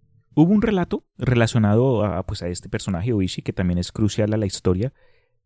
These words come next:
que un día este salió de un bar hincho hasta los dedos.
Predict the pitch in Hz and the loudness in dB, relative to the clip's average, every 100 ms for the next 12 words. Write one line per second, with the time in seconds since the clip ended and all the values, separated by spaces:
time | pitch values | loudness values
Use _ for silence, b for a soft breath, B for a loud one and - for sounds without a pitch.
0 | _ _ - 110 104 101 101 101 - _ | _ _ -6 -4 -2 0 -2 -4 -12 _
1 | _ _ _ _ _ B B B _ - | _ _ _ _ _ B B B _ -2
2 | 175 196 175 147 170 208 _ _ _ _ | 0 2 2 0 -2 -8 _ _ _ _
3 | _ - 151 170 - 208 254 - 127 104 | _ -2 0 -2 -6 -10 -10 -8 -4 0
4 | 101 101 127 123 90 90 - _ _ _ | 0 0 -2 -4 -6 -8 -14 _ _ _
5 | _ _ _ 185 214 226 - 233 220 - | _ _ _ -2 0 -2 -6 -12 -12 -8
6 | 139 95 82 87 107 104 73 - | -6 -4 -6 -2 0 0 -4 -14